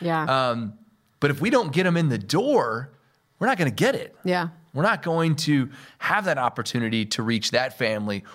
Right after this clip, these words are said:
Speaker 2: or the next generation of families if we don't get 'em into the door.
Speaker 1: Yeah.
Speaker 2: Um,
Speaker 1: That's
Speaker 2: so,
Speaker 1: good.
Speaker 2: and you talked about this in a very passionate way in our last podcast, that it's time.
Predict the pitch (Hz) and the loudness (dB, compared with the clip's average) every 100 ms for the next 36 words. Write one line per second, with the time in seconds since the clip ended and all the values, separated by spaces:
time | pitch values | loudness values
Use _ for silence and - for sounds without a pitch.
0 | - 123 131 135 139 - 123 104 101 - | -4 0 2 2 0 -2 0 2 2 0
1 | 104 - 110 107 104 101 - 113 123 110 | -2 -2 0 0 -4 -6 -8 -6 -4 0
2 | 143 139 139 113 110 101 107 104 110 98 | 0 0 -2 0 0 -2 -4 -4 -6 -6
3 | 95 101 90 - - - - 175 180 170 | -6 -6 -6 -6 -10 -8 -2 0 0 -2
4 | 170 - - - - 120 120 110 104 - | -6 -16 -20 -20 -4 0 2 2 -2 -8
5 | - 123 120 110 117 139 208 190 151 - | -4 -2 0 0 0 0 2 0 -2 -2
6 | 120 113 110 113 110 104 - - 104 98 | -2 -2 -4 -4 -2 -4 -6 -8 -8 -10
7 | - 107 113 139 139 - 120 113 - 110 | -12 -8 -2 -2 -2 -2 -4 -4 -6 -6
8 | 101 101 101 101 - 101 98 101 101 101 | -2 -2 -2 -4 -6 -4 -2 -2 -4 -4
9 | - 98 95 101 95 92 - - - - | -2 -2 -2 -4 -4 -4 -12 -16 -20 -20
10 | _ 143 208 - - - 82 | _ -6 -2 -2 -2 -6 -10